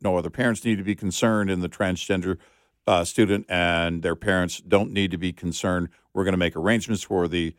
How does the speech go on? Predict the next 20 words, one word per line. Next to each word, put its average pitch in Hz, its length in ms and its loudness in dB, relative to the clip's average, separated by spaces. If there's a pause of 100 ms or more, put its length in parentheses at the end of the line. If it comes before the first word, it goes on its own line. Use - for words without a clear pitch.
(120)
transgender 92 640 0
student. 87 340 -4
Everything's 76 380 -8
gonna 76 160 -10
be 73 120 -16
fine." 113 380 2
It 87 60 -12
was 78 100 -14
about 85 220 0
a, 73 100 -2 (280)
it 98 60 -2
was 92 260 2
about 82 180 -2
a 78 40 -4
bathroom 85 460 0
and, 78 200 -8
and 82 120 -6
locker 82 300 -2
room 80 260 -6
thing, 123 220 2